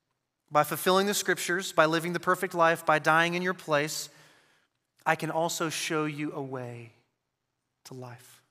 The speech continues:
You can try and find it other places, but you will lose it.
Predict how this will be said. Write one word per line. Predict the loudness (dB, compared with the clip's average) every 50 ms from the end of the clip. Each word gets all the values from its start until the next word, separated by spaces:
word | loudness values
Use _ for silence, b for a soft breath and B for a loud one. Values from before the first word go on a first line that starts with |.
| _ _ _ _ _ _ _ _ _ _ _ _ _ _ _ _ _ _ _ _ _ _ _ _ _ _ _ _ _
You | -2 0
can | 0 4
try | 6 6 6
and | 6 4
find | 4 4 4 4
it | 4
other | 2 0 0 0
places, | 0 0 0 0 -2 -6 -8 -8 -10
but | -6 -4 -4 -4 -4
you | -6 -8 -8 -8
will | -8 -6 -4 -4 -4 -4 -6
lose | -8 -10 -12 -14 -16
it. | -18